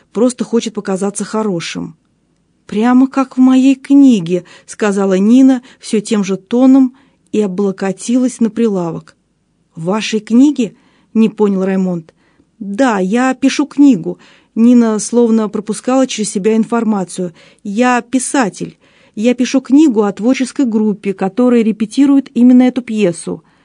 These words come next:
Маркиза де Сада, Юкио Мисимы». «Какое странное совпадение», удивился Раймонд. «Вы верите в совпадение?» Нина повела бровью.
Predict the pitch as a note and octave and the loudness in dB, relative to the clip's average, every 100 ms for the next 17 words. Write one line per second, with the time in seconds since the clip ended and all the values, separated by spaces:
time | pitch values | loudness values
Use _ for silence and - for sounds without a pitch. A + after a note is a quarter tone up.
0 | _ _ G3+ G#3 G#3 - C#4 B3 F#3+ F#3+ | _ _ -2 0 0 -2 0 0 -2 -4
1 | - C4+ C4 C4 B3 _ _ _ - G3+ | -2 0 0 -2 -6 _ _ _ -6 -4
2 | G#3 - B3+ C4 A#3+ A#3+ - G3+ F3+ D#3+ | -4 0 2 4 4 2 0 -8 -6 -6
3 | D#3+ _ _ _ _ _ _ _ _ _ | -10 _ _ _ _ _ _ _ _ _
4 | - F#3+ - G3+ G3 - A3 G#3+ G3+ - | -18 -14 -4 -2 -2 -4 -2 0 -2 -4
5 | F#3+ A3 A3+ G#3+ C4+ A#3+ G#3 G3 F3+ G3 | -6 -2 0 2 4 4 2 0 -2 -2
6 | G3+ E3 G3 G3 F#3+ F3+ E3 _ _ _ | -2 -2 -4 -2 -2 -4 -10 _ _ _
7 | _ _ _ _ - G3 G3+ F#3 G#3 G#3 | _ _ _ _ -8 -4 -2 0 0 -2
8 | G3 - F#3 - G3 G3 D4 C#4+ F3 D#3+ | -6 -10 -10 -6 -2 2 4 4 0 -8
9 | _ _ _ _ _ F#3+ G3+ A3+ A3 G#3+ | _ _ _ _ _ -2 2 4 2 0
10 | G#3 G#3+ G#3 F#3 G3+ F3+ E3 E3 | -2 0 -2 -2 -2 -2 -4 -10